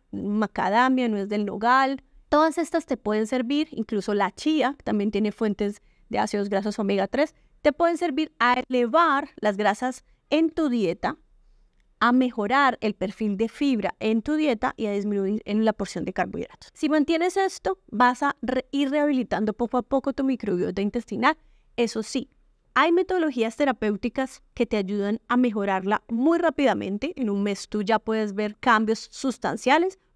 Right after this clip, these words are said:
pero este tipo de metodologías son más a nivel terapéutico en el marco de una consulta. Si tú no puedes asistir a una consulta, puedes empezar por ahí.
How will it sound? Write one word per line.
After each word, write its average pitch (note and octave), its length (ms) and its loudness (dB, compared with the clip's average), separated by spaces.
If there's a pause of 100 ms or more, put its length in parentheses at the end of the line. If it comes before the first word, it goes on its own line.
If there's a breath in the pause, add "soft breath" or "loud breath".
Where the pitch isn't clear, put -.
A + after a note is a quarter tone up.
pero G#3+ 280 0
este G#3+ 280 -2
tipo A3 560 -2
de G3+ 180 -2
metodologías G#3 840 -2 (160)
son A3 220 -2
más G#3 220 0
a A#3 40 2
nivel G3+ 260 0
terapéutico C4 760 -2
en C#4 60 0
el F#3 100 -4
marco G3+ 360 -2
de G3 60 -2
una F#3+ 140 -4
consulta. G3 640 -6
Si C4+ 200 -4
tú E4+ 300 2
no E4 120 2
puedes D#4+ 220 2
asistir C#4 320 -4
a G3 40 -2
una A3 160 0
consulta, B3+ 540 -2 (120)
puedes D#4 320 2
empezar G#3 520 -2
por B3+ 220 -4
ahí. C4+ 300 -2